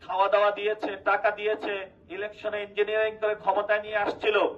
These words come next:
তারা বাংলাদেশের জনগণের সামনে কি দাঁড়াইতে পারছে?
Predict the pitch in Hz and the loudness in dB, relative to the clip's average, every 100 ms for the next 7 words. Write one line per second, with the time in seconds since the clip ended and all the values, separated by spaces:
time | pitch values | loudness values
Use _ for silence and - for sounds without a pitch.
0 | - - _ _ - - 185 190 214 339 | -10 -20 _ _ -20 -2 4 6 6 4
1 | - - - _ _ - 151 175 196 196 | 2 -8 -20 _ _ -2 2 2 2 0
2 | 196 214 - 185 185 190 202 202 185 185 | 0 -2 2 2 2 0 -2 -2 -4 -4
3 | 190 196 175 180 214 202 202 - 247 247 | -6 2 4 4 0 2 2 2 2 2
4 | 180 - | 2 -6